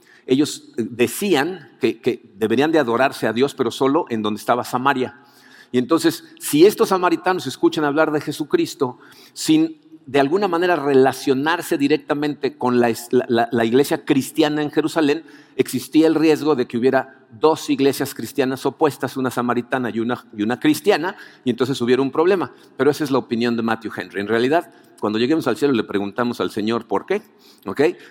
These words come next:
Pero nosotros les voy a decir en lo que creemos. Creemos en un solo bautismo.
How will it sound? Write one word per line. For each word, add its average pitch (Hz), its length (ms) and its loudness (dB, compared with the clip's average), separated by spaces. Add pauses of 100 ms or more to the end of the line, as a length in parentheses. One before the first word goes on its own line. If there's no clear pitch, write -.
(140)
Pero 120 160 2
nosotros 160 400 0
les 131 60 -2
voy 143 80 2
a - 20 4
decir 156 160 0
en 139 60 2
lo 110 80 0
que 110 100 -4
creemos. 117 640 -2 (520)
Creemos 135 460 0
en 117 340 -4
un 190 460 0 (280)
solo 139 680 -2
bautismo. 104 800 -6